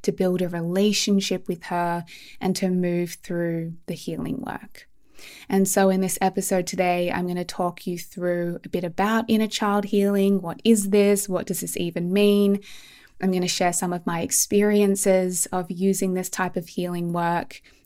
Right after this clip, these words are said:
and why I'm so passionate about it, why I really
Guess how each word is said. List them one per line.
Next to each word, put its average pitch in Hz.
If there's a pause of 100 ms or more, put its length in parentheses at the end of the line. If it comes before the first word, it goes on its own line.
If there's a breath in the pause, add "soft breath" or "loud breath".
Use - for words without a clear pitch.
and 180
why 185
I'm 190
so 196
passionate 202
about 226
it, 311 (400 loud breath)
why 180
I 180
really 175